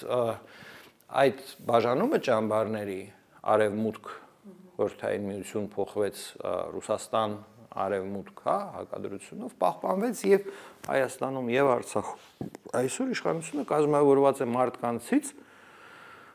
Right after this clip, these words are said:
որոնք որ, ա, այդ պայքարում գտնվում են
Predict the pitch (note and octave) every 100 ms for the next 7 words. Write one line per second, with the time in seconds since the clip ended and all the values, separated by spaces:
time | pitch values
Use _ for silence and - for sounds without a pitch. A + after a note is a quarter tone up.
0 | _ A#2 C3 F#3 B3 - F#3+ F#3+ - -
1 | A2+ A2+ A2+ G#2+ - - - _ _ _
2 | C#3+ C3 A2+ - G#2+ G#2+ - G#2 A2+ F3+
3 | C4 - - A#2+ D3 C#3 E3 G#3 A3+